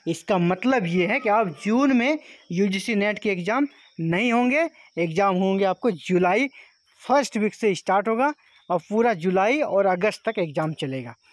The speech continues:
ये एग्जाम फाइटर नंबर वन का सटीक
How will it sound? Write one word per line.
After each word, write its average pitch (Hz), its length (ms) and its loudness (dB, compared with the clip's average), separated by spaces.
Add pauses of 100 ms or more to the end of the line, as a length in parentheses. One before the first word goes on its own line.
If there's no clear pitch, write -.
(260)
ये 233 400 -2 (800)
एग्जाम 202 560 -2
फाइटर 214 480 -4
नंबर 202 300 0
वन 208 120 0
का 208 140 -4
सटीक 269 500 -2